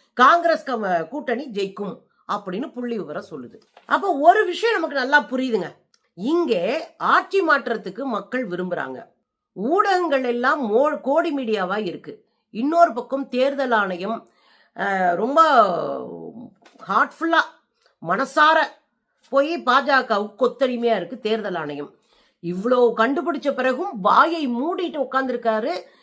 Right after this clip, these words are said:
ஞானேஷ்குமார், தேர்தல் ஆணையத்தின், அதாவது தலைமை தேர்தல் ஆணையர். இவ்வளவு சீட்டுங்க,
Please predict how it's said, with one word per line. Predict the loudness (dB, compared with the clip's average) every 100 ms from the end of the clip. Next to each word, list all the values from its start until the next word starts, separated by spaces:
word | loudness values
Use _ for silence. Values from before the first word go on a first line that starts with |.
| _
ஞானேஷ்குமார், | 2 4 4 2 -6 -4 -4 -4 0
தேர்தல் | 2 4 2 0
ஆணையத்தின், | 0 -2 -6 -4
அதாவது | 0 0
தலைமை | 0 -2 -2 0
தேர்தல் | -2 0 -2
ஆணையர். | -2 -6 -14 _
இவ்வளவு | -2 2 2 2
சீட்டுங்க, | 0 2 2 2 -2